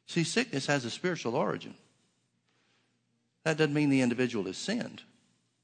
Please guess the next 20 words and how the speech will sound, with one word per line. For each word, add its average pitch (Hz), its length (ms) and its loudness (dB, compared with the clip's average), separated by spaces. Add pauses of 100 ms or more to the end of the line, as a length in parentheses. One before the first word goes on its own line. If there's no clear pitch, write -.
(1400)
But 143 100 2
it 131 40 2
means 135 220 4
sin 170 260 2
is 120 140 2
the 127 120 2
original 131 340 0
cause 135 320 0
of 104 100 -10
sickness - 400 -6
and 107 120 -10
disease. 117 600 -10 (760)
That's 147 160 -4
why 143 100 2
Jesus 127 360 -2
paid 135 200 -2
the - 60 -6
price 135 300 0
for - 180 -10
sin. 165 520 -4